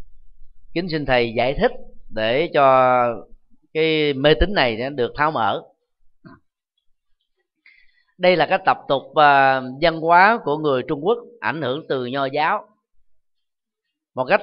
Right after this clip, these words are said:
đồng thời với cái nền văn hóa này thì Ai Cập cổ xưa đó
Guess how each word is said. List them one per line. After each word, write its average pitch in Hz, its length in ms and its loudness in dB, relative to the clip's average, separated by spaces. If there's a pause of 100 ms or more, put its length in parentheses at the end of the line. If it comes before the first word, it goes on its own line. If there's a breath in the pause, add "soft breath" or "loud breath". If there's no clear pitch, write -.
đồng 147 260 2
thời 131 480 4
với 180 260 2
cái 226 100 -4
nền 135 140 -2
văn 147 120 -4
hóa 175 180 2
này 143 280 -2
thì 123 140 2
Ai 143 280 -2
Cập 127 220 -6
cổ 143 180 -4 (120)
xưa 156 240 -2
đó 170 80 2